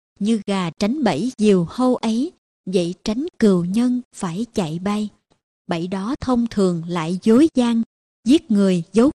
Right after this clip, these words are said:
kín giữa rừng hoang, như gà xa lánh diều hâu ấy, người có nhãn quan phải kiếm đàn. Và một lần nữa, sau khi ngâm các dần kệ này, gà gọi diều hâu lại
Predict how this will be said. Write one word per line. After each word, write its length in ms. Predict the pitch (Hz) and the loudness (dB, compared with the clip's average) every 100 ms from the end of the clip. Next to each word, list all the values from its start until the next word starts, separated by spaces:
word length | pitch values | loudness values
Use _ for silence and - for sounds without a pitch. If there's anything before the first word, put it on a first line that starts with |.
| - | 2
kín 320 | 240 294 359 | 2 0 0
giữa 240 | 208 180 254 | 2 2 2
rừng 340 | 226 202 175 | 2 2 0
hoang, 420 | 170 202 240 240 233 _ _ _ - | -4 -4 -2 -2 -6 _ _ _ -6
như 180 | 196 214 | -2 -2
gà 420 | 180 185 175 165 | -2 -2 -2 -4
xa 260 | - 240 | -4 -2
lánh 320 | 233 208 240 320 | -2 -2 -2 0
diều 260 | 202 190 165 | 4 4 2
hâu 260 | - 247 247 | 0 0 0
ấy, 360 | 220 220 294 - _ _ - | 0 -2 -2 -6 _ _ -6
người 280 | 196 190 175 | 0 0 0
có 160 | - | 0
nhãn 380 | 302 226 175 240 - | 0 2 0 -2 -2
quan 320 | 262 262 254 - | 0 0 -2 -4
phải 320 | - 185 160 190 - | -10 -10 -10 -10 0
kiếm 320 | 226 269 311 | 0 0 -2
đàn. 320 | 202 185 160 - _ _ _ _ _ - | -2 -2 -4 -10 _ _ _ _ _ -4
Và 160 | 220 | 0
một 200 | 196 196 | 0 0
lần 240 | 214 196 180 | 2 2 0
nữa, 280 | 185 185 285 | 0 -2 -4
sau 200 | - - | -4 -4
khi 180 | 247 262 | -2 -2
ngâm 260 | 240 262 254 | -2 -2 -4
các 180 | 320 - | -4 -2
dần 180 | 202 | -4
kệ 220 | 175 185 170 | -4 -6 -6
này, 300 | 196 185 175 _ _ _ - | -6 -8 -10 _ _ _ -8
gà 260 | 190 208 196 | -2 -2 -2
gọi 280 | 175 185 196 | -2 -2 0
diều 140 | 208 | 0
hâu 220 | 190 247 | 0 -2
lại 280 | 233 190 170 | -2 -2 -6